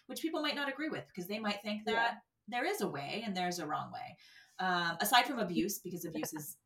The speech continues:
Speaker 1: obviously not tolerable and not okay
Speaker 2: Right.
Speaker 1: and wrong.
Speaker 2: But I'm sure
Speaker 1: Um,
Speaker 2: there's a lot of people who love to have a, I mean,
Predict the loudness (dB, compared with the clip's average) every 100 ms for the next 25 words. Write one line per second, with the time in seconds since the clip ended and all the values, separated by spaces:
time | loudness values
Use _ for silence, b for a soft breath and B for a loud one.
0 | _ _ _ _ 2 2 2 -2 -4 -8
1 | -10 -18 -14 -4 0 2 2 0 -2 -2
2 | -2 -4 -6 -6 -6 -6 -6 -2 6 8
3 | 8 2 -8 -6 -6 -6 -6 -10 B B
4 | B -4 2 6 8 8 6 6 4 4
5 | 8 10 8 6 6 8 8 6 4 8
6 | 10 12 10 8 6 4 -2 -20 _ _
7 | _ -6 -2 -2 0 0 4 4 4 0
8 | -2